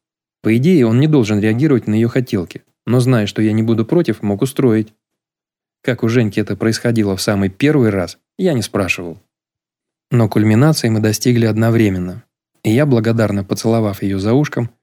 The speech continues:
и прошептав, какое она чудо, откинулся на спину. Она по-прежнему лежала на животе, лицом в подушку.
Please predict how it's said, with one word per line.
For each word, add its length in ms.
и 80
прошептав, 560
какое 360
она 160
чудо, 280
откинулся 500
на 120
спину. 400
Она 220
по-прежнему 520
лежала 360
на 120
животе, 380
лицом 340
в 80
подушку. 480